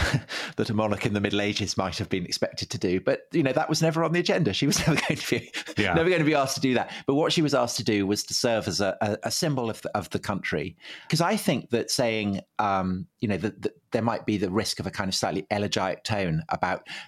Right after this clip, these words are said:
Speaker 1: you know, so much has been lost in Britain. Uh, but actually, I think that the Queen's real achievement was that she was able to, um,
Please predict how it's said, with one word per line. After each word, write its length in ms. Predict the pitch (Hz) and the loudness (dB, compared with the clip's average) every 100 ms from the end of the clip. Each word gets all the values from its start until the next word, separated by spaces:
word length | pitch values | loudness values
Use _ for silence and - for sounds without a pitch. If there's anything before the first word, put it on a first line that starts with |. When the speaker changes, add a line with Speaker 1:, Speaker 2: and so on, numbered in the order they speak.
| _ _ _ _ - | _ _ _ _ -4
Speaker 1:
you 80 | 98 | -2
know, 200 | 85 87 | 0 0
so 280 | - - 117 | 0 0 0
much 200 | 101 - | 0 -2
has 120 | 104 | -4
been 180 | - 92 | -2 0
lost 340 | 90 90 - | 0 0 -2
in 160 | 95 85 | -2 -2
Britain. 420 | 87 82 82 80 - - - - - - | -2 -4 -4 -8 -12 -20 -20 -20 -16 -6
Uh, 100 | 110 - | -6 -2
but 100 | 175 | -2
actually, 480 | 175 196 151 135 98 - | 0 -2 0 2 0 0
I 140 | 143 | -2
think 260 | 156 160 - | 0 -2 0
that 160 | 135 | -2
the 80 | - | -2
Queen's 380 | - 147 127 110 | -2 0 2 2
real 260 | 117 180 | 2 2
achievement 520 | 160 - 123 107 90 - | 2 2 0 0 -4 -2
was 240 | 104 107 - | -2 -2 -2
that 140 | - | -2
she 160 | - 120 | 2 2
was 180 | 113 120 | 4 2
able 500 | 131 147 131 123 - - - - _ - | 0 0 0 0 -4 -20 -20 -20 _ -6
to, 500 | - 131 120 117 110 _ - _ _ - | 0 4 4 4 0 _ -20 _ _ -4
um, 360 | 113 104 101 | 0 0 -2